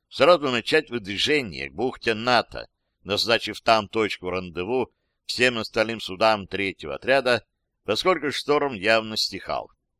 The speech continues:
Благополучно дойдя до западного берега Цусимы, определившись по знакомым ориентирам на берегу, вскоре встретились с основной частью отряда, уже подтянувшейся из Мозампа.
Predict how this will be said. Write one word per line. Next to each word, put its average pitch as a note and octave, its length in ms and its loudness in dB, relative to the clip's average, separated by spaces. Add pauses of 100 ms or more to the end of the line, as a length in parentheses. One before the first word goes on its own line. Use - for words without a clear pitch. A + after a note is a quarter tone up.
(480)
Благополучно B2 880 2
дойдя G2 540 0 (320)
до G#2+ 180 -2
западного A2 560 0
берега G2+ 460 -2
Цусимы, F#2 640 -8 (520)
определившись C3+ 840 0
по A2+ 180 0
знакомым A#2+ 600 -2
ориентирам G#2 840 0
на G2+ 140 -2
берегу, E2+ 520 -6 (520)
вскоре G3+ 360 4
встретились C#3+ 640 -2
с - 60 -6
основной B2+ 420 -2
частью B2 480 0
отряда, G#2 540 0 (300)
уже D#3+ 280 0
подтянувшейся C3 1000 -2
из B2 100 -6
Мозампа. F#2+ 640 -2